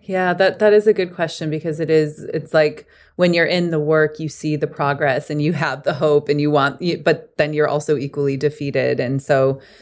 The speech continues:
thinking about everyday people, thinking about these issues, it can feel all-consuming and overwhelming. But, um, I really do believe that, uh, no matter where you are, who you are, is, like,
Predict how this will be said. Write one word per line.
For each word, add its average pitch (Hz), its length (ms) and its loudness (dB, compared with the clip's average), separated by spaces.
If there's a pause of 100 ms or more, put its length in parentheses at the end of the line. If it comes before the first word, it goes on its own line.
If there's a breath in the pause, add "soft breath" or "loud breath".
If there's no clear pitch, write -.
(160 loud breath)
thinking 147 300 0
about 135 320 0
everyday 143 420 -2
people, 143 480 -4
thinking 147 340 -10
about 147 280 -8
these 147 200 -10
issues, 139 360 -8
it 127 120 -4
can 131 240 -12
feel 131 240 -4
all-consuming 139 840 -6
and 139 140 -6
overwhelming. 139 760 -4
But, 135 320 -2 (420 loud breath)
um, 147 420 -2 (380 loud breath)
I 214 60 2
really 240 320 0
do 190 240 -4
believe 156 520 -6
that, 143 340 2 (200)
uh, 135 540 -2 (100)
no 185 80 2
matter 165 260 2
where 151 180 2
you 147 180 0
are, 139 200 0
who 151 180 -10
you 147 240 -2
are, 131 200 0
is, 131 160 -6
like, 131 220 -6